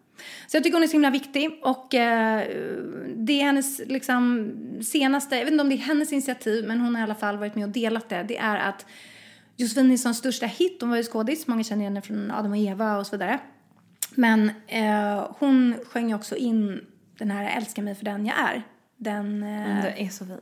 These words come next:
Speaker 1: fantastiska låten.
Speaker 2: Mm.
Speaker 1: Som alla spelar på sina bröllop och dop och allt vad det är.
Speaker 2: Mm.
Speaker 1: Jag tror det är hennes syrra som har skrivit texten, eh, och hennes band, eh, framförde den. Och nu är liksom det senaste initiativet att så här, lyssna på den på Spotify.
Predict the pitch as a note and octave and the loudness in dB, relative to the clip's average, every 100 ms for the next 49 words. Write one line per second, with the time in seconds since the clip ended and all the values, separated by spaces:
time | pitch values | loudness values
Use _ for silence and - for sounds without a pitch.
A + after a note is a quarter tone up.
0 | - D4 C#4+ C4+ A3 G#3+ G3+ - - - | -4 -4 -2 -6 -8 -8 -8 -8 -12 -16
1 | _ A3 G#3+ F3+ F3 C#4 C4+ B3 A3+ G#3 | _ -6 -4 -6 -2 4 4 4 2 -4
2 | G3+ G#3+ F#3+ F#3 F3+ - - - - - | -6 -6 -4 -4 -6 -8 -10 -10 -12 -10
3 | - - - A3 G3+ F3 F3 - - - | -10 -8 -2 0 -2 -4 -12 -18 -18 -20
4 | - _ D#4+ D4+ D4 B3+ A3+ - A#3 A3 | -20 _ -2 4 6 6 4 2 0 0
5 | G#3+ G#3 - G3 F3+ - E3+ - - - | 0 -4 -6 -8 -10 -10 -10 -10 -16 -8
6 | - - D3+ - - - A3+ A3 G#3+ G3+ | -4 -2 -4 -6 -10 -6 0 2 2 -2
7 | G3+ G3+ G3+ - - A3+ G#3 B3 G#3 F3+ | -6 -6 -6 -8 -4 -2 0 -2 -2 -4
8 | - A#3+ A#3+ A#3 C4+ C#4 B3 A3+ A3 G#3 | -4 0 0 0 2 2 2 0 0 -2
9 | G3+ G3+ G3 G3+ G3 G3+ G3 G3+ G3 G3 | -2 -4 -4 -6 -8 -6 -6 -6 -8 -8
10 | G3 - C#4 D4 E4 F4 - - D4+ C4+ | -4 -4 0 2 2 0 -4 -2 -2 -2
11 | G#3 G3 G#3 C4 C4+ F#4 - G#3 - - | -4 -6 -8 -8 -6 -6 -6 -6 -4 -4